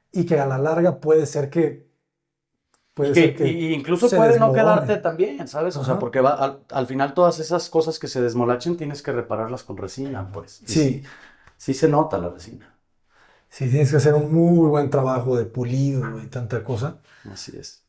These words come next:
Speaker 1: Pero, pero creo ya que con los años ya no me molestan. <laughs> Ya las siento hasta prácticas. Esta, el colocar una pieza en la otra y ya te quitaste de problemas para toda la vida.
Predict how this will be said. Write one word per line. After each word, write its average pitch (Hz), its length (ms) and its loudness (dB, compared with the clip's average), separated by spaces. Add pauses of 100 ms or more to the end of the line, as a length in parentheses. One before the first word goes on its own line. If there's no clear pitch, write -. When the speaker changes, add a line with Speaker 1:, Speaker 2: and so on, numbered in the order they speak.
(140)
Speaker 1:
Pero, 113 520 -2
pero 131 240 4
creo 185 200 6
ya 190 220 6
que 190 120 0
con 151 140 2
los 135 180 2
años 208 520 2 (840)
ya 190 180 -4
no 196 80 2
me 185 120 4
molestan. 143 760 0 (160)
<laughs> - 240 -10 (400)
Ya 160 160 -2
las 170 160 4
siento 165 280 0
hasta - 280 -2
prácticas. 127 720 -4 (540)
Esta, 117 480 -8 (500)
el 131 80 -8
colocar 139 320 0
una 147 160 2
pieza 135 300 2
en 131 60 4
la 131 80 2
otra 180 260 2
y 135 60 0
ya - 180 -10
te 127 100 -6
quitaste 131 360 0
de 127 40 2
problemas 135 480 0
para 117 260 -8
toda 135 140 -2
la 123 80 -2
vida. 110 240 -8